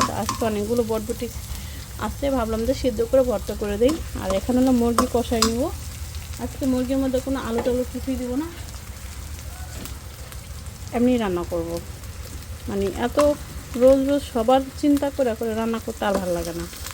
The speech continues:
মাঝে মাঝে মন চায় যে নিজে চিন্তা করে রান্না করি। তো যাই হোক, আমি এই জন্য হলো মুরগি রান্না করতেছি, আলু সব কিছু বাদে। একটা মুরগি পুরো আস্ত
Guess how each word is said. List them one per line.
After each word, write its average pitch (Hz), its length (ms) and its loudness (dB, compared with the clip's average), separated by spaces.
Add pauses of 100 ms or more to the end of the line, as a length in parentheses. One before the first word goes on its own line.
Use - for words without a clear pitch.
(220)
মাঝে 240 240 2
মাঝে 262 240 4
মন 254 180 4
চায় 262 140 6
যে 254 60 6 (100)
নিজে 247 160 6 (120)
চিন্তা 277 280 4
করে 220 140 0 (140)
রান্না 175 300 0
করি। 175 180 -2 (1500)
তো - 60 -6 (160)
যাই 247 200 6
হোক, 294 120 -2 (100)
আমি 247 180 4
এই 240 100 2
জন্য 254 120 6 (100)
হলো 254 120 4 (100)
মুরগি 226 300 2
রান্না 208 280 0
করতেছি, 247 440 0 (880)
আলু 233 180 6 (140)
সব 233 120 2 (100)
কিছু 240 200 0 (160)
বাদে। 196 240 0 (3750)
একটা 269 280 0
মুরগি 262 280 4 (100)
পুরো 269 180 6 (120)
আস্ত - 160 -6